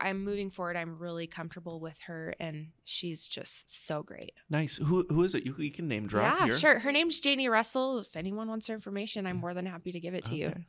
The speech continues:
Speaker 2: Love it.
Speaker 1: Yeah.
Speaker 2: Yeah.
Speaker 1: Hopefully she's okay with me name dropping.
Speaker 2: Well, we'll
Speaker 1: <laughs> So,
Speaker 2: find out, I guess.
Speaker 1: yeah,
Speaker 2: Yeah. <laughs>
Speaker 1: yeah. No, she's so great. She's so great.
Speaker 2: Nice, nice. I love it. Um,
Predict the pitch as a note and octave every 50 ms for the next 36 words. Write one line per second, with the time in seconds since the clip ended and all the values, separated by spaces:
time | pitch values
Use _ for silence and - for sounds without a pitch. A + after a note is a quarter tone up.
0 | - - - A#2+ D3+ F#3 F#3+ F3 - - - _ - - E3+ - G#3+ G#3+ - A#3
1 | A3+ A3 - B3 B3 A#3+ A3 F#3 - G3 F3 F3+ F3 F3+ F3+ F3+ E3+ E3 D#3+ E3+
2 | E3+ E3 E3 A#3 A#3+ F3+ F3 F3+ - - - - - - - - C#3+ D3 - E4
3 | G4 D#4+ B3 A#3 A#3+ C4 - A#3+ A3+ F#3 G4 - - B2 C3+ D#3+ F3 - A3+ A3+
4 | A3+ A#3+ D#4 F#4 F4 C4 A#3 A3+ - - C4+ A#3+ C4 D#4+ E4 C#4 A#3+ G#3+ - -
5 | F#3 - - - - C#4+ A#3+ C4 C4 C4+ - - C#4+ D4+ D4 - - C#4 A#3+ B3+
6 | B3+ - A3+ G#3+ G3+ F3+ D3+ - - - - - G#3 F#3 - - E3+ D#3+ - -
7 | - - - - - _ _ - C#3+ D3 B2 - - - - - - - B2+ A#2
8 | - - - - - - A#2 A2+ A#2+ C3+ A#2+ F#2+ - - - _ - - - -
9 | - - - _ - B2+ C3 B2+ B2+ B2 B2 A#2+ A#2 A2+ A2 A2+